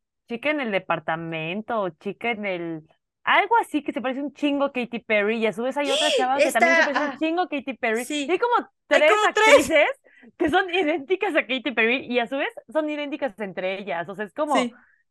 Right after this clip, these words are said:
Speaker 1: dejen de multiplicarse, por favor, güey.
Speaker 2: Sí.
Speaker 1: Ya no les echen agua, güey, son como gremlins, güey, nomás
Speaker 2: Sí,
Speaker 1: se
Speaker 2: güey, se
Speaker 1: multiplican. <laughs>
Speaker 2: reproducen a lo bestia.
Speaker 1: Está
Speaker 2: Son como
Speaker 1: cabrón.
Speaker 2: tres, ¿no?
Speaker 1: Sí, güey,
Speaker 2: Sí.
Speaker 1: real hay como tres personas idénticas a Katy Perry.
Speaker 2: ¿Y cómo le hacen, güey? ¿Cómo es que ella sí se puede ubicar
Speaker 1: ¿Cómo
Speaker 2: como
Speaker 1: es que
Speaker 2: doppelgangers?
Speaker 1: triunfan?
Speaker 2: Y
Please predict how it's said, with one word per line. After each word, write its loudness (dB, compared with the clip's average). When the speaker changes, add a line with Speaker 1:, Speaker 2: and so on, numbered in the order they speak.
Speaker 1:
dejen 2
de -2
multiplicarse, -6
por -10
favor, -2
güey. -8
Speaker 2:
Sí. -8
Speaker 1:
Ya 0
no 0
les -2
echen -2
agua, 0
güey, -6
son -8
como -4
gremlins, -8
güey, -6
nomás -2
Speaker 2:
Sí, 0
Speaker 1:
se 0
Speaker 2:
güey, 2
se 0
Speaker 1:
multiplican. -2
<laughs> 0
Speaker 2:
reproducen -14
a -8
lo -2
bestia. 0
Speaker 1:
Está 2
Speaker 2:
Son 0
como 4
Speaker 1:
cabrón. 2
Speaker 2:
tres, 0
¿no? -8
Speaker 1:
Sí, -4
güey, -6
Speaker 2:
Sí. -2
Speaker 1:
real -4
hay -2
como -6
tres -8
personas -10
idénticas -12
a -8
Katy -10
Perry. -4
Speaker 2:
¿Y -10
cómo -2
le 4
hacen, -2
güey? 2
¿Cómo -2
es -2
que 0
ella 0
sí -6
se -4
puede -6
ubicar -6
Speaker 1:
¿Cómo 2
Speaker 2:
como 6
Speaker 1:
es 0
que 6
Speaker 2:
doppelgangers? 2
Speaker 1:
triunfan? 0
Speaker 2:
Y -4